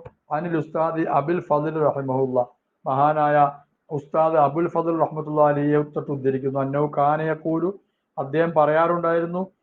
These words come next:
ഇന്നി അഅലമു, നിശ്ചയം ഞാൻ അറിയും, അന്നമാ അഅമലുഹു മിനത്താആത്തി, ഞാൻ എന്ത് ചെയ്യുന്ന താ-, താഅത്തുകൾ ഗൈറു മഖ്ബൂലിൻ ഇൻദല്ലാഹ്, അള്ളാഹുവിന്റെ അടുക്കൽ മഖ്ബൂൽ അല്ല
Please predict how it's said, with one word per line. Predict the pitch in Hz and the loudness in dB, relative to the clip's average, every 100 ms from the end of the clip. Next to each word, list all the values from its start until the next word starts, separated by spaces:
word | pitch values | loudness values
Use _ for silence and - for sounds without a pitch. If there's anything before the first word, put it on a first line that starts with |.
| _ 147 | _ -10
ഇന്നി | 147 170 180 170 | -6 -4 2 4
അഅലമു, | 160 165 175 180 175 139 _ _ | 4 4 4 2 0 -2 _ _
നിശ്ചയം | 143 139 170 165 | -10 -8 -4 -2
ഞാൻ | 160 156 151 | 0 0 2
അറിയും, | 147 151 160 151 - _ _ - | 2 2 0 -2 -12 _ _ -6
അന്നമാ | 147 160 170 165 165 165 165 - 165 | -4 -2 0 2 4 6 4 4 4
അഅമലുഹു | 156 151 165 170 170 156 175 185 185 - _ | 4 4 2 0 2 2 2 2 -2 -20 _
മിനത്താആത്തി, | 156 165 151 - 156 160 156 165 180 170 156 - _ _ - | -4 -2 -2 0 2 4 4 2 2 -4 -6 -10 _ _ -8
ഞാൻ | 139 147 175 185 185 - | 2 4 4 2 -2 -10
എന്ത് | 160 - 202 208 | -10 -10 -14 -6
ചെയ്യുന്ന | 165 170 170 175 165 | -2 -2 -2 -4 0
താ-, | 156 151 | 0 2
താഅത്തുകൾ | 147 151 160 165 170 175 165 - _ _ | 2 2 2 0 0 2 0 -4 _ _
ഗൈറു | 139 147 170 208 226 | 0 2 6 6 6
മഖ്ബൂലിൻ | 214 208 208 185 185 175 160 | 4 2 2 4 4 2 -2
ഇൻദല്ലാഹ്, | 160 156 151 147 139 - _ _ - | 0 2 2 4 2 0 _ _ -8
അള്ളാഹുവിന്റെ | 135 151 165 180 175 | 0 4 4 4 0
അടുക്കൽ | 175 165 | 0 2
മഖ്ബൂൽ | 156 151 165 180 | 0 0 2 4
അല്ല | 156 147 160 | 4 2 4